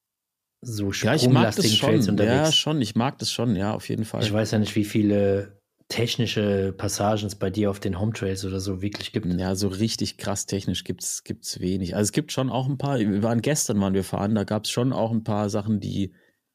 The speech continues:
Speaker 2: teilweise auch steil waren und so.
Speaker 1: Mhm.
Speaker 2: Ähm, und auch jetzt schon so mehr Enduro-mäßig und so.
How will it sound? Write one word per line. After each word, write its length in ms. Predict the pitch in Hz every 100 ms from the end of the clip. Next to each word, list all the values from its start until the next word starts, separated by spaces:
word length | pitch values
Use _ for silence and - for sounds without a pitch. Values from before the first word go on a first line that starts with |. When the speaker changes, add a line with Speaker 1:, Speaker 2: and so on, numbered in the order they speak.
| _ _ _
Speaker 2:
teilweise 400 | - 101 101 95
auch 100 | 92
steil 320 | 92 104 110 131
waren 200 | 131 127
und 100 | 127
so. 200 | 131 110
Speaker 1:
Mhm. 180 | 98 98 - _ - - - - -
Speaker 2:
Ähm, 340 | - 113 107 110
und 220 | - 110
auch 140 | 113
jetzt 520 | 110 104 - - - -
schon 220 | 120 131
so 200 | 120 110
mehr 220 | 110 117
Enduro-mäßig 720 | 107 120 160 151 147 139 139
und 120 | 139
so. 260 | 147 160 170